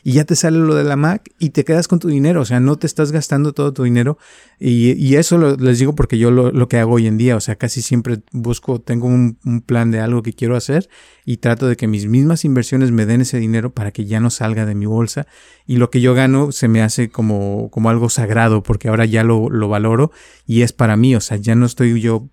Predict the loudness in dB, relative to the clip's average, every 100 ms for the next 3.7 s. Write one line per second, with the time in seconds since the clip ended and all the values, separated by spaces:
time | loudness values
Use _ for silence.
0 | -6 -4 -2 -2 0 0 0 -4 -6 -8
1 | -6 -6 -4 -4 -4 0 2 2 2 0
2 | 0 -2 -4 -6 -2 0 -2 0 2 2
3 | 2 0 0 -2 -4 -6